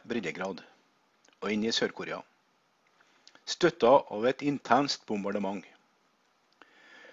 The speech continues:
Hundre og femogtredve tusen soldater, støttet av til sammen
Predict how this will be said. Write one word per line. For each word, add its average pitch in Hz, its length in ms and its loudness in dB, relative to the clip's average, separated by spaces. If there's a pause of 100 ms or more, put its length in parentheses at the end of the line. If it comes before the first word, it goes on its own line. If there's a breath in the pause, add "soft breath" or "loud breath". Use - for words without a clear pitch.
(360 soft breath)
Hundre 170 300 10
og - 20 -4
femogtredve 180 640 8
tusen 139 320 -2
soldater, 139 640 6 (1200 loud breath)
støttet 175 380 4
av 127 100 6
til 156 140 2
sammen 113 460 0